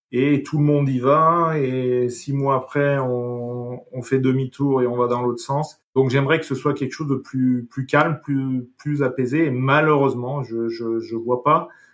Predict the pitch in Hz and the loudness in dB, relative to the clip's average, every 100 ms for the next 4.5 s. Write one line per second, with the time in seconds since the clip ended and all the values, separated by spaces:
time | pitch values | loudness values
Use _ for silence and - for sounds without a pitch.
0 | _ _ - 139 143 131 123 123 117 117 | _ _ -2 -2 0 0 2 4 2 0
1 | 113 110 117 104 - - 98 - - 123 | -2 -4 -6 -10 -12 -12 -12 -14 -12 -8
2 | - 131 - - 117 113 113 110 104 - | -4 -4 -4 -4 -4 -4 -6 -10 -12 -8
3 | 113 123 - 135 139 135 123 123 120 123 | -6 -6 -2 2 2 2 0 0 0 -2
4 | 123 120 139 151 | -4 -4 0 0